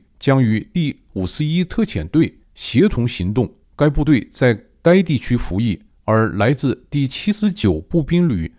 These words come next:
战斗旅的数百名士兵则驻扎在大洛杉矶地区。声明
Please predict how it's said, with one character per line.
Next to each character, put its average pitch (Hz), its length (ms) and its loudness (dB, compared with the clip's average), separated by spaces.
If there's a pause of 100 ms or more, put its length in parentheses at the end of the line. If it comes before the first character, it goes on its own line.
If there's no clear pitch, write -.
(160)
战 170 200 4
斗 160 140 4
旅 87 180 0
的 90 100 -2
数 - 260 -4
百 85 160 -2
名 90 140 -4
士 - 220 -6
兵 110 200 -4 (220)
则 104 200 2
驻 185 260 -4
扎 98 180 -2
在 92 200 -4 (140)
大 120 200 -2
洛 117 140 -2
杉 113 200 0
矶 127 140 -2
地 107 140 -4
区。 85 300 -8 (240)
声 208 240 2
明 117 240 2